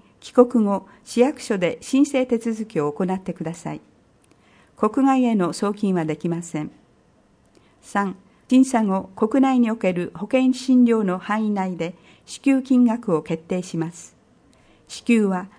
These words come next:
茨城県国民健康保険団体連合会の審査があるため、申請した月から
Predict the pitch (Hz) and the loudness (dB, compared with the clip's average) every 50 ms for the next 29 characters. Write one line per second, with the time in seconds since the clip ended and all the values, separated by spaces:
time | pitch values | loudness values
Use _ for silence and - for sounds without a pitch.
0 | _ _ - 190 202 233 240 247 254 247 - - - 202 202 196 - - 208 - | _ _ -6 0 2 2 2 2 -2 -6 -8 -8 -6 -6 -4 -4 -6 -8 -2 2
1 | 285 269 269 254 247 247 233 240 254 254 247 240 240 233 233 247 233 220 220 214 | 4 4 4 4 2 2 0 -2 0 2 2 2 2 0 -2 -2 -2 0 0 -2
2 | 214 214 208 208 190 185 180 180 185 202 226 233 233 233 226 233 208 202 202 190 | -2 -4 -4 -4 -4 -4 -4 -2 -2 0 0 2 0 0 -2 -4 -4 -4 -4 -2
3 | 170 165 175 170 - - - - _ _ - - 269 277 277 - 233 185 175 156 | -2 -4 -4 -6 -10 -18 -20 -20 _ _ -4 2 2 2 4 2 0 0 0 -2
4 | 165 165 175 - - 160 160 147 - - _ _ _ _ _ - - - - 269 | -4 -6 -6 -6 -6 -6 -6 -6 -8 -12 _ _ _ _ _ -20 -18 -2 2 4
5 | 277 285 - 277 254 262 262 - 208 220 - - - - - - 160 156 147 - | 4 6 6 4 2 0 0 -4 -6 -6 -8 -12 -20 -10 -6 -4 -4 -4 -4 -6
6 | - | -8